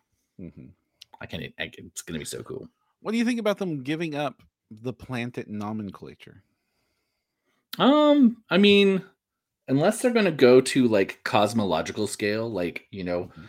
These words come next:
Speaker 2: the galaxy, <laughs> the black hole, like, where, where, where are we gonna go, <laughs> right?
Speaker 1: I mean, they could have gone with,
Speaker 2: Although
Speaker 1: like,
Speaker 2: the
Speaker 1: this printer could be, you know,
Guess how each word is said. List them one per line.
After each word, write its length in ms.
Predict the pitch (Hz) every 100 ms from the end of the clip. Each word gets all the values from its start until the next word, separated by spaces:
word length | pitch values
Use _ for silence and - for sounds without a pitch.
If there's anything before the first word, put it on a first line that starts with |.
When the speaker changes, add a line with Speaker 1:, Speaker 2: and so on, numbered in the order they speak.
| _ 87
Speaker 2:
the 300 | 82 110 117
galaxy, 920 | 113 117 160 104 - - 67 67 - - - 719 - _ _ _ _ _ _
<laughs> 400 | - - 262 - -
the 160 | 120 113
black 360 | 131 139 170 -
hole, 400 | 185 143 87 123
like, 180 | 156 147
where, 200 | 175 190
where, 160 | 165
where 200 | - 190
are 40 | 190
we 80 | 190
gonna 220 | 170 165
go, 340 | 123 147 107
<laughs> 20 | 85
right? 580 | 95 - 190 - - _ - _ _ _ - - - - _ _
Speaker 1:
I 60 | 240
mean, 260 | 240 233
they 140 | 214 226
could 240 | - 233
have 180 | 311 165
gone 400 | 175 165 165 151
with, 280 | 143 139 - _ -
Speaker 2:
Although 240 | 113 120 107
Speaker 1:
like, 80 |
Speaker 2:
the 100 | 95 - _ - 110 123
Speaker 1:
this 160 | 156 -
printer 420 | - 160 147 127
could 400 | - 135 123 117
be, 560 | 113 117 110 107 95 82 _ _ _ _ _ _ 107
you 220 | 110 98
know, 720 | 95 92 87 87 87 87